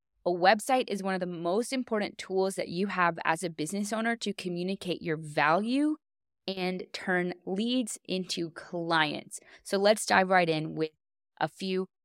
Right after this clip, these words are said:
really common website mistakes. Number one, the first one that I see the most is having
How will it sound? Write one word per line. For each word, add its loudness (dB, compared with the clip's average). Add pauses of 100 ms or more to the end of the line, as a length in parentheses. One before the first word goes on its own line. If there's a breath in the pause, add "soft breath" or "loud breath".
(140)
really 0
common -2
website 0
mistakes. -8 (280)
Number 6
one, -2 (920)
the -6
first 4
one 0
that 4
I 2
see -4
the -2
most 0 (360)
is 2
having 0